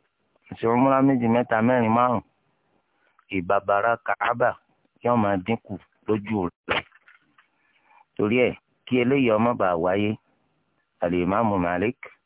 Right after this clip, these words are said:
wọ́n ní ìrìn àjò kan, umrah ẹyọ kan ló yẹ kó jẹ́. Eléyìí jẹ́ báwọn. Àmọ́ àwọn olùmọ̀ tó pọ̀ jù, àwọn sọ pé àwọn ò rí nǹkan tó burú níbẹ̀. Wọ́n ní Al-Multazam,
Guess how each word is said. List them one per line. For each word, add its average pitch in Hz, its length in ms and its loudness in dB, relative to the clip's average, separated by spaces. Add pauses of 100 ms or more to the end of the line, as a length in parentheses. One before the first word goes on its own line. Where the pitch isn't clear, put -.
(480)
wọ́n 113 120 0
ní 120 100 0
ìrìn 107 220 0
àjò 92 280 -4
kan, 95 220 -2 (200)
umrah 107 380 0
ẹyọ 90 160 0
kan - 220 -6
ló 90 100 -2
yẹ 87 100 -2
kó - 160 -6
jẹ́. 87 220 -4 (1080)
Eléyìí 92 380 0
jẹ́ 90 160 -4
báwọn. 87 240 -2 (840)
Àmọ́ 110 180 2
àwọn 151 160 4
olùmọ̀ 98 320 0
tó - 120 -4
pọ̀ 135 240 -2
jù, 90 140 -6 (160)
àwọn 92 240 -2 (280)
sọ - 180 -6
pé - 180 -4 (220)
àwọn 87 280 -2
ò 85 120 0
rí 101 100 -2
nǹkan 90 220 -4
tó - 120 -6
burú 87 300 -4
níbẹ̀. 87 280 -2 (2000)
Wọ́n 165 180 4
ní 196 160 6
Al-Multazam, 120 920 2